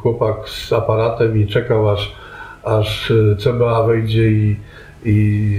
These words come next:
zrobi sobie parę zdjęć. Potem okazują się, wie pan, artykuły, że Kręcina wychodzi z psem piętnaście po piątej, żeby minąć się z, e, tym. Nigdy w życiu psa nie miałem. No to już abstrahując od tego.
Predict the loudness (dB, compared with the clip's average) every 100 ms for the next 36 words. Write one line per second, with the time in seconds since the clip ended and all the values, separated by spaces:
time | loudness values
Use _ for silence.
0 | 2 2 2 2 0 2 2 2 2 2
1 | 4 2 -2 -14 -20 -4 -4 0 0 0
2 | 0 0 0 0 -2 2 4 2 2 0
3 | 0 0 -2 0 0 0 0 0 -2 -4
4 | -16 -18 -18 -10 -6 0 0 0 0 0
5 | 2 2 0 2 0 0 -4 -18 -20 -20
6 | -14 -10 -8 -2 -2 -2 -2 0 -2 0
7 | 0 0 0 -2 0 0 2 0 2 2
8 | 4 2 0 -2 -2 0 2 4 2 0
9 | 0 2 2 -2 -10 -4 -2 0 -2 -6
10 | -10 -2 -2 -2 -10 -20 -10 2 4 4
11 | 2 0 0 0 -2 0 0 2 4 2
12 | 2 0 0 -2 -2 -2 -4 -4 -4 0
13 | 0 0 -2 -2 -2 -2